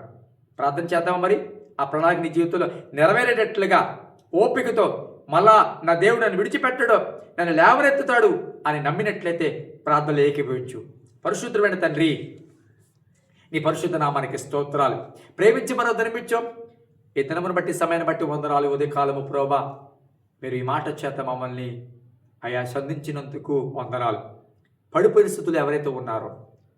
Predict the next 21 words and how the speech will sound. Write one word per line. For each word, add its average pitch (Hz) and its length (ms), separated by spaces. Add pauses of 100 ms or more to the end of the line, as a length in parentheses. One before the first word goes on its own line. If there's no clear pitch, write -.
(220)
చెరలోకి 147 400
వెళ్ళిపోయాము, 135 500
బానిసలోకి 151 520
వెళ్ళిపోయాము, 147 720 (120)
ఈ 151 100
వేదన, 151 460
ఈ 151 80
దుఃఖం 147 360
ఇంకెంతకాలము, 180 1080 (160)
ఈ 156 60
శ్రమలు 165 600
అని 147 100
అనుకుంటున్న 165 420
వారి 131 180
జీవితంలో 139 680 (320)
మీరు 120 120
మాట్లాడుతున్నారయ్యా. 123 840 (960)
నువ్వు 123 200
మమ్మల్ని 120 640 (480)
చెరలోనో 131 520
శ్రమలోనో 135 880